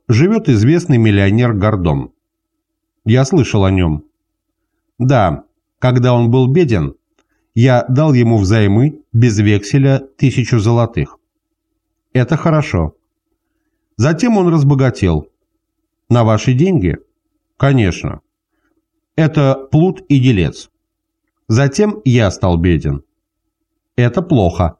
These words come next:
сказал Маурей. «Пожалуй», согласился старик.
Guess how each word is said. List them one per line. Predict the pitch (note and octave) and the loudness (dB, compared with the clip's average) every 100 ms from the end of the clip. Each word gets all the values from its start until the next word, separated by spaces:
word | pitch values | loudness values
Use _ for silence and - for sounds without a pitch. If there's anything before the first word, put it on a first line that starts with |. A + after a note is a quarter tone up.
| _ | _
сказал | - - A#2 G2+ F2+ | -14 -4 -2 0 0
Маурей. | F2 F2+ F#2 E2 D2 - _ _ _ _ _ _ _ - | 0 0 0 0 -4 -8 _ _ _ _ _ _ _ -4
«Пожалуй», | A3 C#3 G2+ E2+ E2 D#2+ _ | 0 2 2 0 -2 -4 _
согласился | - A2 A2 G2+ G2 - | -4 0 0 0 -2 -2
старик. | D#2 - G2+ D2+ - | -6 -2 -2 -2 -6